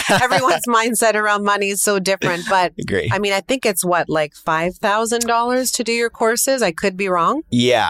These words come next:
Speaker 1: And it's funny, this ties, I would say, to the, to the failures of, of, uh, you know, why people don't make it in real estate. But yeah, no, I think some of the barriers that people are facing are the schooling. You need to get, go through the education, um, 'cause they were with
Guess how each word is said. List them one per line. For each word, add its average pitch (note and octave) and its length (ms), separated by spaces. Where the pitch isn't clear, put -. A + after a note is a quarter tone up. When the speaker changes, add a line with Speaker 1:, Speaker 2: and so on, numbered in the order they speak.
Speaker 1:
And B2 100
it's B2+ 200
funny, A2+ 180
this G#2 160
ties, G#2+ 300
I G2+ 60
would G2 100
say, G2 160
to G#2 100
the, F#2 240
to - 100
the F#2+ 100
failures G2+ 540
of, F#2 220
of, F2 260
uh, E2+ 300
you F#2+ 80
know, F#2+ 80
why F2+ 120
people - 180
don't G2 100
make G2+ 180
it G2+ 60
in F#2+ 80
real F2+ 140
estate. G2+ 280
But G#2+ 120
yeah, C3+ 200
no, A#2 120
I G#2 60
think C3 180
some C3 100
of B2+ 60
the G#2+ 80
barriers G2+ 340
that C3 160
people G2 200
are F#2+ 80
facing F#2+ 300
are F#2 80
the F#2+ 80
schooling. G#2 640
You A#2+ 80
need G2 140
to - 100
get, F#2 300
go G2+ 140
through G2 160
the F#2 140
education, F#2 800
um, F2+ 280
'cause A2+ 160
they A2+ 120
were C3+ 280
with E3 280